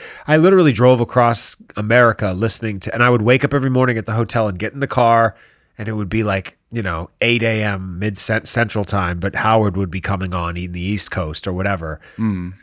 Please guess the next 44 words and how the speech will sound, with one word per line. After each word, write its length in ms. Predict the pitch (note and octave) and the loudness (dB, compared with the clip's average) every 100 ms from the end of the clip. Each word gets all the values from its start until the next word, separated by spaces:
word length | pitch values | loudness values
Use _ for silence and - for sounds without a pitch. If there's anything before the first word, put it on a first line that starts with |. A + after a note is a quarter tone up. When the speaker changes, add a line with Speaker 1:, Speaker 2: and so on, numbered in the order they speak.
| _ | _
Speaker 1:
And 140 | A#2+ A#2 | -2 2
I 80 | A2 | 2
would 120 | A2 | 4
listen 280 | B2+ - B2 | 2 2 2
to 60 | |
Howard 460 | A2+ A#2+ A#2+ A#2+ A2+ | 4 4 6 4 2
as 180 | A2+ A2+ | -2 0
I 120 | A2+ | 0
drove 480 | G2 G2+ A2+ F#2+ E2 | 0 2 2 2 -4
live 420 | F2+ G2+ F2+ D#2+ | -2 -2 -2 -4
on 100 | E2+ | -8
my 140 | E2 E2 | -10 -8
Sirius 460 | - G2 F2 E2 | -6 -4 -4 -6
on 100 | F2 | -8
the, 100 | D#2+ - | -12 -10
on 180 | G2+ F#2 | -10 -10
the, 140 | A2+ | -8
in 100 | G#2+ | -8
the 80 | G2 | -6
car. 420 | - G#2 F#2 D#2+ | -2 0 0 -2
And 80 | F2 | -8
it 80 | G2 | -8
was 140 | G#2+ | -2
like 160 | A#2 - | -2 2
he 160 | C#3 | 2
was, 160 | B2+ B2 | 2 0
and 180 | C3 A#2+ | -2 0
my 120 | G#2+ | -2
dad 340 | F2+ F2+ A#2 | 0 2 2
and 100 | A2+ | 2
I 80 | A#2 | 2
would 120 | A2+ | 2
listen 240 | B2 - A#2 | -2 -4 -8
to 80 | |
Howard 340 | G2+ G#2+ A2 G2+ | -2 0 0 -2
together 320 | G2 G#2+ G#2+ | -4 -2 0
at 120 | G2 | -2
the 40 | E2 | -4
bus 260 | F#2 A2 | -4 -4
stop, 420 | - A#2 A2+ A2 - | -2 2 4 2 -2
in 100 | F2 | -10
the 60 | |
car. 580 | - A2 G#2+ G#2 G#2 G2 C3 | -6 -2 0 0 -2 -4 -8
Speaker 2:
Ooh. 460 | A#2+ A#2+ G#2 E2+ | -6 -4 -6 -10